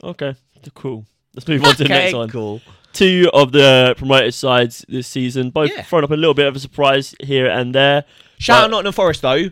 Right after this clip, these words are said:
Speaker 2: They're looking decent at the moment. I know
Speaker 1: Yeah.
Speaker 2: we haven't spoken about them. They beat Leicester. Very good result.
Speaker 1: Apparently they put out the feelers for, uh, Chris Wood on loan.
Speaker 2: Yes.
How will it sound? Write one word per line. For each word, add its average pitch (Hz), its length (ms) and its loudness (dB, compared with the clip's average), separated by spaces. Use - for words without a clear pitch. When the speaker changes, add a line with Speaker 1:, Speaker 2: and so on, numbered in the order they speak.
Speaker 2:
They're 151 160 0
looking 170 440 -2
decent 135 460 -4
at 95 120 -12
the 104 40 -12
moment. 101 300 -8
I 117 40 -6
know 151 140 0
Speaker 1:
Yeah. 160 40 -2
Speaker 2:
we 156 80 -2
haven't 147 240 -4
spoken 143 280 -6
about 127 220 -2
them. 127 180 -8
They 131 80 -6
beat 151 220 -2
Leicester. 123 380 -4
Very 147 280 2
good 127 220 -6
result. 104 280 -4
Speaker 1:
Apparently 156 240 0
they 156 40 0
put 160 200 -4
out 143 160 -2
the - 40 -14
feelers 143 320 -8
for, 135 280 -4
uh, 135 100 0
Chris - 300 -12
Wood 151 260 -4
on 107 200 -10
loan. 123 340 -10
Speaker 2:
Yes. 147 480 -4